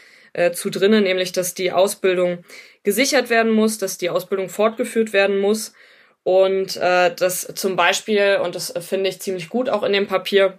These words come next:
dass, äh, Betriebe, die, äh, jetzt in Insolvenz geraten, dass da die Azubis nicht durchs Netz fallen, sondern dass es da Übernahmeprämien gibt. Das war auch eine Forderung seitens der Gewerkschaften.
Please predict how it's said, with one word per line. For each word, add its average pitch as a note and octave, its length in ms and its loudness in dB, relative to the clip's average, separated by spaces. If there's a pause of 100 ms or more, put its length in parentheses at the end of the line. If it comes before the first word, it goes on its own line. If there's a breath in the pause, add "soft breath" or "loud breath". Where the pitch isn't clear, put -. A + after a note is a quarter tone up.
(140)
dass, F#3 300 0
äh, E3+ 120 4
Betriebe, G3 520 0
die, E3+ 200 -4
äh, D#3+ 180 -2
jetzt E3+ 260 -2
in F3 80 -4
Insolvenz F3+ 440 0
geraten, F#3+ 460 0
dass F3 160 -4
da F3 220 0
die F3 160 -2
Azubis F3+ 440 -6
nicht F3 200 -6
durchs E3+ 160 -6
Netz A3 240 0
fallen, G3 340 0 (320 loud breath)
sondern F3 320 0
dass E3+ 140 0
es F3 100 -8
da F3 140 2
Übernahmeprämien F#3 960 0
gibt. A3+ 320 -2
Das E3+ 160 0
war E3 100 -2
auch F3 120 -4
eine F3+ 100 -4
Forderung F3+ 500 2
seitens F3+ 400 0
der F3 160 2
Gewerkschaften. F#3+ 720 -2